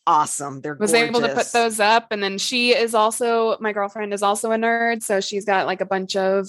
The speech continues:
Speaker 2: um, Star Wars figurines up on the wall over here. Um, and, and War-, Murlocs from World of Warcraft and all that jazz. So
Speaker 1: Neat! That is
Speaker 2: this
Speaker 1: so
Speaker 2: is our
Speaker 1: neat.
Speaker 2: game room, nerd room place. So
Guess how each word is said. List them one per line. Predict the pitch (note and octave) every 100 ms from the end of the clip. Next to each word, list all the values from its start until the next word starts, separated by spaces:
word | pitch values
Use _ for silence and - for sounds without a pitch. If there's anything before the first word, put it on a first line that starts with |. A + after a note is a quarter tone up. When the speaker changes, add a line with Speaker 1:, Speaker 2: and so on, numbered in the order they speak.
| - - -
Speaker 2:
um, | F#3+ F#3+ F#3 F#3+ G3 -
Star | - G3 F#3 G3
Wars | G3 G3
figurines | - G3 F#3+ F#3+ F#3+
up | F#3
on | F#3+
the | F#3
wall | F#3 F3+
over | E3
here. | F3 - C4 B3 A#3+ A#3 A#3 A#3+ _ - - -
Um, | F#3+ F3+ E3+ E3+ F3+ - _ _ F3+
and, | F3+ F3 F3 -
and | F3+ E3 D3+ -
War-, | F#3+ G3+
Murlocs | G#3 G#3 G#3 G#3 G3+ G3+
from | F#3+ F3 F3
World | E3+
of | D#3
Warcraft | F#3+ B3+ B3+ B3 G#3+ G#3 G3+ G3+ - -
and | E3+ C#3+ F3 - -
all | F#3 F3+
that | E3+ A2
jazz. | D3+ - G#3 G#4
So | B4+ - C5+ C#5
Speaker 1:
Neat! | G#4 - -
That | A3+ A#3+
is | B3+
Speaker 2:
this | A3
Speaker 1:
so | A3+
Speaker 2:
is | G#3+
our | G#3 G#3 G#3
Speaker 1:
neat. | G#3+ A#3 - - - G#3
Speaker 2:
game | A3+ A3+ A3+ A3
room, | A3 G#3+ G#3+ G#3+
nerd | G#3 G#3
room | G3 G3 F#3+ F#3 F3+ F3+ F3+ - _ _ _ _ _ _ _ -
place. | G3 D3+ D3+
So | - - - A2 G3+